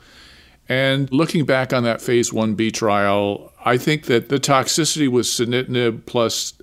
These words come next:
nivo was not prohibitive. I think that that could have been moved forward in a combination.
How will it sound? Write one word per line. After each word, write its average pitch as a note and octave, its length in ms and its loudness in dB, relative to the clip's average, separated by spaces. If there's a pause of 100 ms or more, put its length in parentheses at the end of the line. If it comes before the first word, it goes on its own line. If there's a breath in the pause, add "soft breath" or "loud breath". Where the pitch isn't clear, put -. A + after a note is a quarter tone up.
(120)
nivo A#2+ 560 2
was G#2 220 -2
not A2 240 -2
prohibitive. B2+ 720 0
I G2+ 120 -2
think A2+ 240 -2
that G2+ 180 -2
that A#2 200 2
could B2 120 0
have A2+ 100 2
been A2+ 420 0
moved B2 280 0
forward A#2+ 340 4
in A#2 100 -2
a A#2+ 80 -4
combination. A2+ 800 -2